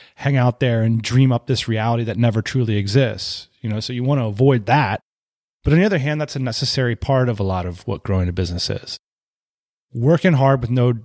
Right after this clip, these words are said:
immediate feedback, especially when you're building products. Even though we're doing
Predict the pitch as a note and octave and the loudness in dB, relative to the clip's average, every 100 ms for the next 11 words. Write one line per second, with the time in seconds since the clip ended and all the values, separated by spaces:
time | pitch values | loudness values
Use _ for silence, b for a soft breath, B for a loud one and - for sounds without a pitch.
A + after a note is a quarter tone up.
0 | _ _ _ A#2+ B2 B2 C3 A#2+ A2 - | _ _ _ -2 0 2 2 2 0 -4
1 | - C3+ A#2 G2+ F#2 A#2 - D#3+ C#3+ D3 | -6 -4 -2 -4 -6 -8 0 2 2 0
2 | B2 A2+ G#2 G2+ F#2 F2+ F#2 F2+ - - | 2 0 -2 -4 -6 -10 -10 -10 -12 -16
3 | - - _ _ _ _ _ _ C3+ C#3+ | -18 -18 _ _ _ _ _ _ 0 2
4 | C#3+ C3+ B2+ A#2+ C3 C3 A#2+ | 4 4 4 4 4 2 0